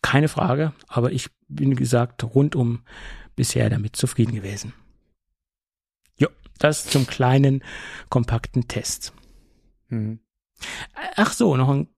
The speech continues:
Speaker 1: ganz kleiner, äh, Punkt, den ich anmerken möchte, den ich eigentlich jedes Mal angemerkt habe, wenn ich über Lassie S S Ds gesprochen habe.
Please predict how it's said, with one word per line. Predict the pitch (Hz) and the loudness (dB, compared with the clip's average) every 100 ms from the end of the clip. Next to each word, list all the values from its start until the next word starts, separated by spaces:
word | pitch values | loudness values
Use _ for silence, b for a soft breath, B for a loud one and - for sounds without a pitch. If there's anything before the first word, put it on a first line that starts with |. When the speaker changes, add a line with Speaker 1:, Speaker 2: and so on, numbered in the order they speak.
| - | 2
Speaker 1:
ganz | 208 156 127 - - | 4 4 2 -2 -8
kleiner, | - 123 117 113 117 117 131 131 | -2 2 2 2 0 -2 -6 -10
äh, | - _ - | -12 _ -2
Punkt, | 143 120 131 | 0 0 0
den | 110 | -2
ich | - | 0
anmerken | 127 120 120 107 113 107 | 0 2 2 0 -2 0
möchte, | 120 - - 170 B B B B - | 2 0 0 -2 B B B B 2
den | 151 | 2
ich | - - | 0 -6
eigentlich | - 147 156 160 - | 0 2 4 0 0
jedes | 123 120 185 160 127 | 0 4 6 4 2
Mal | 117 120 | 0 0
angemerkt | 127 120 113 113 110 - | 0 2 2 0 -4 -2
habe, | 117 117 123 120 | 2 4 4 4
wenn | 120 | 2
ich | 113 - | 0 -2
über | 127 120 117 117 113 - - - _ b b _ _ _ | -2 0 0 0 -2 -6 -18 -20 _ b b _ _ _
Lassie | 123 120 - 139 147 - | -2 0 0 0 0 0
S | 127 120 | -2 -2
S | 120 - | -4 0
Ds | 117 120 | 2 2
gesprochen | 123 - 117 110 101 | -2 -4 -6 -4 -4
habe. | 95 107 151 | -4 2 2